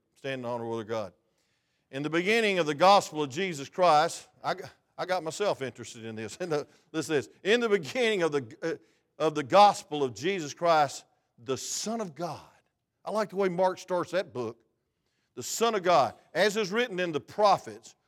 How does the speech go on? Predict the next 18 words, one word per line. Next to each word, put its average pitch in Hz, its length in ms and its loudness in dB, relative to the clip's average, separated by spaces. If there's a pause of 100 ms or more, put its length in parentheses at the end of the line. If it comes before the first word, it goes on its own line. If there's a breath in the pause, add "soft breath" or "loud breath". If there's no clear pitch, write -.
(120)
"Behold, 202 280 6
I 196 120 6
send 208 360 -2
my 185 160 4
messenger 170 960 2 (520)
before 202 440 4
thy 208 280 6
face, 202 680 0 (680)
which 185 200 4
shall 190 260 8
prepare 233 800 4 (260)
the 165 160 0
way 220 600 4 (100)
before 185 440 4
him." 110 200 -4 (480)
Listen 185 240 0
to 185 60 6
this. 131 240 0